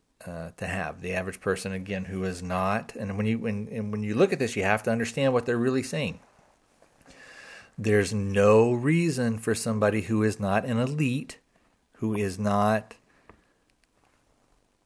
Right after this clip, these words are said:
been given the okay by the government, that they get to exercise that part of the Second Amendment, but we don't.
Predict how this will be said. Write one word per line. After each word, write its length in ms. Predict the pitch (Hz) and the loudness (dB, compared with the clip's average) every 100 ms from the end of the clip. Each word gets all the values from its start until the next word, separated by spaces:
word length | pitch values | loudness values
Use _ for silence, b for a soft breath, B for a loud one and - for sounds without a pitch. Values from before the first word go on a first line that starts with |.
| _ _ _ _ _ _ _ _ _ _ _ _ _ 147 | _ _ _ _ _ _ _ _ _ _ _ _ _ -4
been 220 | 113 107 | -2 0
given 220 | 110 117 | 0 2
the 180 | 123 120 | 4 8
okay 380 | 120 117 143 120 | 8 6 4 4
by 440 | 104 90 92 110 | 2 0 2 2
the 120 | 123 131 | 2 2
government, 800 | 120 143 160 131 92 92 - - _ _ _ _ _ _ _ _ _ _ _ _ _ _ _ _ | 2 2 4 2 2 -4 -8 -20 _ _ _ _ _ _ _ _ _ _ _ _ _ _ _ _
that 580 | 113 98 101 101 104 - - _ 143 - _ | -10 -4 0 0 -2 -8 -20 _ -16 -16 _
they 400 | - 127 120 123 | -12 -4 4 4
get 160 | 127 135 | 4 0
to 120 | 139 | 2
exercise 580 | 131 127 120 123 113 104 | 2 2 0 4 6 6
that 260 | 117 123 - | 4 4 4
part 440 | 120 113 117 - _ _ - | 6 6 4 -2 _ _ -2
of 320 | 110 104 98 | 0 0 0
the 120 | 104 | -4
Second 360 | - 117 117 117 | 0 0 2 0
Amendment, 460 | 110 104 101 95 | 2 2 0 -4
but 180 | 104 101 | -4 -4
we 320 | 110 98 101 | -2 -4 -2
don't. 380 | 95 90 80 - | -2 -4 -6 -10